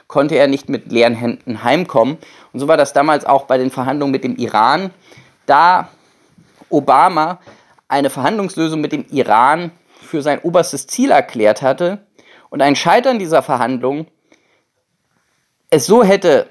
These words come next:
aussehen lassen, dass seine gesamte Präsidentschaft gescheitert wäre, musste er zu einer Verhandlungslösung kommen.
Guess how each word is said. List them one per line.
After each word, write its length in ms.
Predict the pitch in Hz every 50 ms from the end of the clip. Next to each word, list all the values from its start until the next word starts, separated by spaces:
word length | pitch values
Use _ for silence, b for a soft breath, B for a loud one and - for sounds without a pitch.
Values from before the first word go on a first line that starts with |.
| _ -
aussehen 480 | - 156 165 175 170 - - 160 143 131
lassen, 240 | 127 123 123 - 147
dass 120 | 139 131
seine 200 | 147 143 156 156
gesamte 400 | 143 147 139 143 156 180 - 180
Präsidentschaft 800 | - - 151 135 139 135 160 214 254 - 202 139 113 - - -
gescheitert 640 | - 139 - - 147 127 127 123 139 120 113 113 107
wäre, 500 | 127 135 151 170 165 131 135 151 185 180 B B B B
musste 480 | - 156 170 233 269 247 - - 247 226
er 340 | - - 117 104 - - - _ _ _ _
zu 140 | - - 127
einer 160 | 147 147 139
Verhandlungslösung 800 | - 151 143 147 170 170 170 160 - - 151 143 131 - 139 131
kommen. 500 | - - 185 185 190 147 147 185 214 208